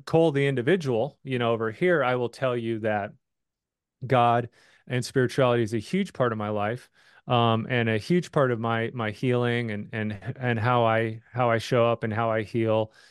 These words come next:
um, and, um, and, and a source of strength and and all of those things. So it's hugely im-, important to me.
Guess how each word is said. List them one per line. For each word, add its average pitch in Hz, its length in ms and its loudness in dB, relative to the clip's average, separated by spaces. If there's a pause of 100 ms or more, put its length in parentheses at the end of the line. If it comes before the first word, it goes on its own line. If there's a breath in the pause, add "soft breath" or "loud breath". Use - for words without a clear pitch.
(220 soft breath)
um, 110 440 -2
and, 110 440 -4
um, 107 360 -4
and, 113 160 -2
and 117 200 -2
a 110 60 2
source 113 360 2
of 104 120 0
strength 110 640 0
and 104 340 -4 (340)
and 127 120 2
all 127 160 6
of 113 100 0
those 110 340 -2
things. 110 320 -4
So 120 160 4
it's - 120 -4
hugely 160 420 2
im-, 110 100 -8 (160)
important 123 640 0
to 113 120 -6
me. 139 300 0